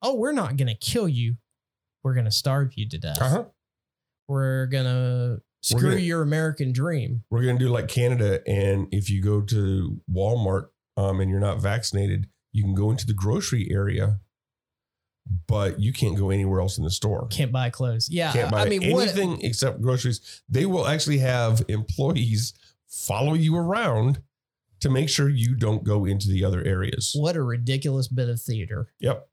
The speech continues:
Speaker 1: Ridiculous. This is so stupid.
Speaker 2: Uh-huh.
Speaker 1: Not, not that, because you will not be compliant, you will not comply. The government's gotten out of hand.
Speaker 2: Oh, yeah. The funny thing about that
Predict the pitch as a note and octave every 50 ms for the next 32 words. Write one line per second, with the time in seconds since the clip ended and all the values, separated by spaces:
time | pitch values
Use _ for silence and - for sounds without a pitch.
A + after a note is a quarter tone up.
0 | _ - C3 C3+ C#3+ D3 C3+ C3 D#3+ D#3 D3 - - - - G#2+ A2+ A2 - -
1 | - - _ _ _ _ _ _ _ - - D#3 C#3+ - C#3 C3 - - - -
2 | F#3 F3 F3 F3 D#3+ - - - - D#3+ D3+ C3+ - A2+ A2 - A2 B2 D3+ F#3+
3 | F3 - - E3 F3+ G#3+ B3 - - - D#3+ F3+ G#3+ G#3 C3+ E3+ E3 D3+ - -
4 | _ _ _ _ _ _ - D#3+ C#3+ D#3+ C#3 - G#3+ A#3+ G#3+ G#3 G3 F3 D3+ C#3
5 | C#3+ D#3+ F#3+ B3+ C4+ A#3+ A#3+ A#3 F#3+ F3 G3+ A3 G#3 - F#3 D#3+ - - F3+ D#3
6 | B2+ A2 - - C#3+ C3 D3 D#3 D3 D3 E3 F3+ F3 E3 D#3+ E3 F3 - - -
7 | - F3+ E3+ - - - F3 D3 B2+ - A#2+ B2+ B2+ - _ _ _ _ _ _
8 | _ _ _ _ _ - C#3+ C3+ F3 A#3+ D4 D4+ G3+ A#2+ - D#3+ C#3+ F#2+ B2 C3
9 | A2+ G2 G2+ D#3+ - C3+ B2+ G#2 - - - - - - _ _ _ - - -
10 | A2 F#2+ G2 F#2+ F#2+ F#2 F#2 F#2+ G2 - _ _ _ _ _ _ _ _ _ _
11 | _ _ _ _ - A2+ A2+ F#2+ - - D3 E3 E3 D#3+ C#3 - C#3+ A#2+ G#2+ G#2+
12 | G#2 G2+ F#2+ F#2 A2 C3+ D#3+ B2 G#2 G2+ G2 -